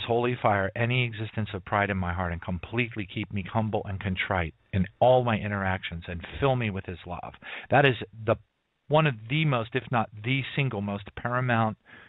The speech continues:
petition that I have before the Father every single day, 'cause it is elemental in our making it into the kingdom of heaven.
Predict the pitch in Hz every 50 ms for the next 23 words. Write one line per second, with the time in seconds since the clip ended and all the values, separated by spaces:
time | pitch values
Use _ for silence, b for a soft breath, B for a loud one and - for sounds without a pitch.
0 | b b b b b b b b b b b _ - 123 117 - 139 123 - 117
1 | 101 92 95 90 98 98 107 104 101 92 95 - - 107 95 98 - 107 101 98
2 | 92 90 - - 110 110 104 113 113 - - 110 101 101 92 85 71 50 - -
3 | - _ _ _ _ _ _ _ _ _ _ - - 123 107 - - 131 131 131
4 | - 139 131 120 95 - - 113 110 110 104 101 110 120 131 139 - - 92 85
5 | 82 - - 101 98 98 95 95 95 101 104 101 - 98 92 87 85 92 90 85
6 | 85 76 82 - - 87 85 80 76 76 80 - 85 82 71 69 -